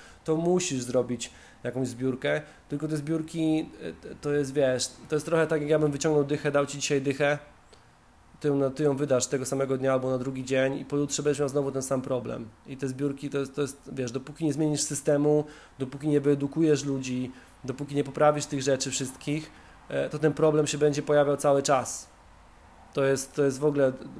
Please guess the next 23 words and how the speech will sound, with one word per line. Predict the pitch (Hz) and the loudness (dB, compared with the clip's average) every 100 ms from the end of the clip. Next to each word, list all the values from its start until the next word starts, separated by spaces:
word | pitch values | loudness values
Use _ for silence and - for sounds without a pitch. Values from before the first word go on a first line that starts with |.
| - | -6
potężny | 147 151 139 139 | 2 2 2 0
temat | 139 131 131 | 2 2 0
na, | 131 127 127 131 - | 0 0 -2 -6 -8
jeszcze | 143 131 135 | -8 -6 -6
właśnie | 127 127 131 | -6 -4 -2
na | 131 | -2
oddzielny, | 131 143 139 135 131 131 - - - | 0 2 2 0 -4 -6 -16 -10 0
też | 147 131 | 2 2
oddzielny | 127 139 127 | 0 0 0
epizod, | 127 127 123 127 | -2 -4 -6 -4
tutaj | 123 123 | -6 -6
pewnie | 120 123 | -4 -2
nagram | 127 123 120 | 0 0 -2
o | 120 | -2
tym, | 143 139 143 - - - - | 0 0 -2 -10 -20 -14 -6
e, | 127 131 | -2 -2
ale | - 135 | 0 0
takie | 135 147 | 0 -4
pompowanie | 143 143 147 151 147 | -4 -2 2 4 4
kasy | 143 143 - | 4 2 2
czy | 139 139 | -4 -2
rozdawanie | 131 139 143 139 | 0 2 2 0
pieniędzy, | 139 139 135 143 143 143 | 0 0 0 2 2 2